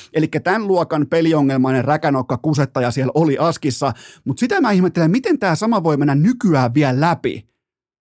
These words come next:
Miten tää sama tematiikka voi upota tiettyyn, ö, tiettyihin vanhempiin? No, mä kerron teille, mistä on kyse. Ää, kyseessähän ei ole mitään muuta kuin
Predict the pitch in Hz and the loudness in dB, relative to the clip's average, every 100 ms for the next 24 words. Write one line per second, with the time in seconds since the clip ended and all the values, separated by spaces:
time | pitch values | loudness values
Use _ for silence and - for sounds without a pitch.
0 | _ _ _ _ - 208 294 - 208 240 | _ _ _ _ -4 -2 0 0 0 0
1 | 247 170 208 202 160 143 147 131 240 196 | 0 0 0 0 0 -2 0 0 2 2
2 | 151 _ _ 226 - 190 147 - 220 233 | -2 _ _ -2 0 2 0 -2 -2 -2
3 | 160 185 160 147 120 _ _ _ _ _ | -2 0 2 2 0 _ _ _ _ _
4 | _ _ 143 147 - 254 240 208 165 151 | _ _ -8 -6 -2 -2 -2 0 2 2
5 | 151 143 170 147 131 143 233 277 269 226 | 2 2 2 2 0 0 0 0 -2 -2
6 | 175 156 139 123 131 117 131 85 - _ | 0 0 0 0 -2 0 0 -2 -8 _
7 | - _ 156 147 247 277 - 202 185 220 | -20 _ -4 -2 -2 -2 -2 -2 -2 -2
8 | 208 185 170 233 302 277 220 165 151 165 | 0 0 0 -2 -2 -2 0 2 2 2
9 | 160 147 - 131 127 | 2 0 -2 0 0